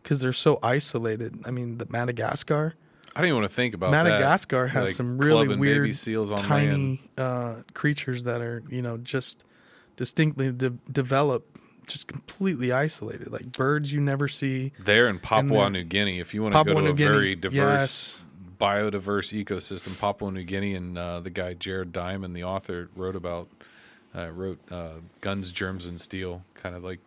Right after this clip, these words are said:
Speaker 2: the evolution of mankind as we know it, and
Speaker 1: Right.
Speaker 2: through guns and then germs and then steelwork and
Speaker 1: Right.
Speaker 2: kinda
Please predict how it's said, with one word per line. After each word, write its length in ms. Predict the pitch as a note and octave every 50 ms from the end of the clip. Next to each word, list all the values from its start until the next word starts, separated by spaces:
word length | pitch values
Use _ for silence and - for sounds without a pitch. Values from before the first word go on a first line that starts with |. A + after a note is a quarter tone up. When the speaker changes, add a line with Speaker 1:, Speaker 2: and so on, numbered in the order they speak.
| _
Speaker 2:
the 120 | - - -
evolution 560 | F2+ F2 F#2 F2+ F#2 F#2+ F2+ - - F#2 F2 E2+
of 320 | E2 E2+ F2 - - - _ _ _ _ _ _ _ _ _ _ _ _ _ _ _
mankind 540 | - F#2+ F#2 F2+ F2 F2+ - G2+ F#2 F2+ F2
as 120 | F2 E2 F2
we 160 | G2+ A2 G#2+
know 220 | G2 F2 E2+ E2
it, 160 | E2 F2 E2 -
and 260 | E2 D#2 D#2 D2+ - - -
Speaker 1:
Right. 380 | B2+ B2 C3 D3 D#3 B2 - - _ _ _ _ _ _ _
Speaker 2:
through 120 | - - - _ -
guns 400 | G2 F#2 F2+ F2 E2+ F2+ F2 E2+
and 140 | E2+ D#2+ D2+
then 120 | D#2+ E2 E2+
germs 420 | E2 F#2 F2+ F2 F2 F2+ F2 F2
and 120 | E2+ D2+ D2
then 100 | - - -
steelwork 720 | - - - - - F#2+ F2+ E2+ E2+ E2 E2 F2 - - -
and 180 | - - F#2+ G2 _ - - -
Speaker 1:
Right. 280 | B2+ C3+ C3 B2 - - -
Speaker 2:
kinda 360 | - - E2+ D#2 - E2 F2+